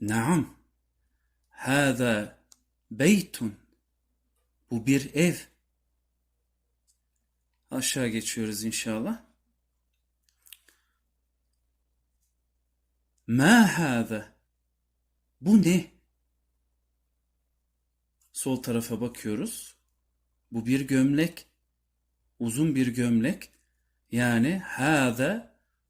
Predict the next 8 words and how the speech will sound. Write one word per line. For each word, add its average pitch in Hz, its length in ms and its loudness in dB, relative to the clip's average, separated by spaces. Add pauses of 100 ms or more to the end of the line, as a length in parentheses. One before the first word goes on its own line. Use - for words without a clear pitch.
(140)
kamisun. 123 1000 0 (2000)
Bildiğiniz 117 500 -2
gibi 151 380 -6
Arabistan'da, 127 1040 -4 (180)
e, 127 160 -4
giyilen 135 580 -4
uzun 147 340 2
gömlek. 117 520 -8